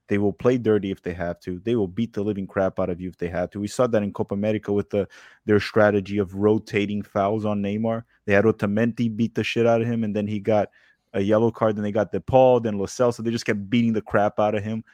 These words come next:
and they rotated, and, and they have these types of strategies, and they'll use it against you. But not just that, this team is very well balanced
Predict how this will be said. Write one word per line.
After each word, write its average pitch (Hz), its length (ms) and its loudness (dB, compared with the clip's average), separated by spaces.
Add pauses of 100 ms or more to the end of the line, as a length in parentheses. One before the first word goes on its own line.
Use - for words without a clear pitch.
(320)
and 113 120 -2
they 107 120 2
rotated, 107 600 2
and, 107 200 -6
and 110 120 -4
they 113 100 0
have 135 260 -2 (120)
these 131 320 -6
types 131 380 -6
of 127 140 -6
strategies, 120 500 -6
and 101 100 -6
they'll 120 140 0
use 135 300 -4
it 117 80 -8
against 123 400 -8
you. 92 100 -8 (540)
But 131 100 0
not 185 160 2
just 135 200 -6
that, 123 260 4
this 135 180 -6
team 160 260 -8
is 117 140 -4
very 117 880 -2 (120)
well 104 420 0
balanced 95 640 -6